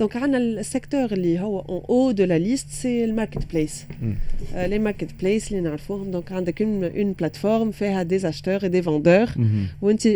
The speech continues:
Speaker 1: آه، تتنظم هذا الكل. Donc les marketplaces, ils sont à quinze pour cent, quinze virgule sept pour cent, suivi des business software et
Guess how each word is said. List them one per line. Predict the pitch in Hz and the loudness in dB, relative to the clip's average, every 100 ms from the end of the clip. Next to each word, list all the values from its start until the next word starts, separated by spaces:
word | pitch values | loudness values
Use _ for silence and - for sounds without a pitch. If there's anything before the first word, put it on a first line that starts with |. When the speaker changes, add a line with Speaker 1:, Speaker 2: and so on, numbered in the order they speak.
| - | 2
Speaker 1:
آه، | 190 185 185 | -2 0 0
تتنظم | 180 196 - 208 190 180 | 0 -2 8 8 10 8
هذا | 175 156 | 10 8
الكل. | 160 214 294 - - - - | 8 8 8 0 -8 -8 2
Donc | 220 214 | 4 8
les | 254 | 10
marketplaces, | 262 254 233 - 233 208 - - | 10 8 4 6 8 8 6 0
ils | 202 - | 0 4
sont | 214 185 | 2 4
à | 175 165 - - | 2 0 -2 -2
quinze | 233 233 | 0 0
pour | - 190 | -2 -4
cent, | - 180 - - - - - - - - - - | 0 0 -2 -14 -20 -20 -18 -18 -18 -18 -18 0
quinze | 254 220 | 4 4
virgule | 214 185 | 4 2
sept | 170 196 - | 2 0 -2
pour | - | -8
cent, | - 175 - - - - | -2 -2 -4 -18 -18 -14
suivi | - - 277 247 285 | -4 6 6 8 6
des | 220 233 | 6 2
business | 202 240 220 - | 2 4 2 0
software | 208 - | -4 0
et | 240 | 0